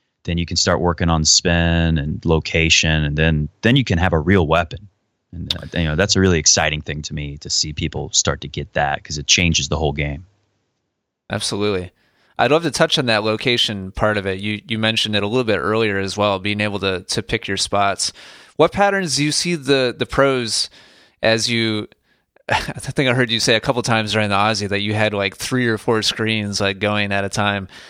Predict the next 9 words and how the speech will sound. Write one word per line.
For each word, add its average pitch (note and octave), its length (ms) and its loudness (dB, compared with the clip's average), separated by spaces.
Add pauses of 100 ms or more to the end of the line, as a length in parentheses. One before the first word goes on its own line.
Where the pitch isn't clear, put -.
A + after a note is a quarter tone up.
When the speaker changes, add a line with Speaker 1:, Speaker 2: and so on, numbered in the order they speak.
(260)
Speaker 2:
as, A2 460 2 (140)
as B2 160 2
you're B2+ 140 2
Speaker 1:
<laughs> - 20 0
Speaker 2:
watching A#2+ 420 4
all A#2 200 2
these A2+ 440 -2 (300)
different A2+ 280 0
matches. G2+ 640 0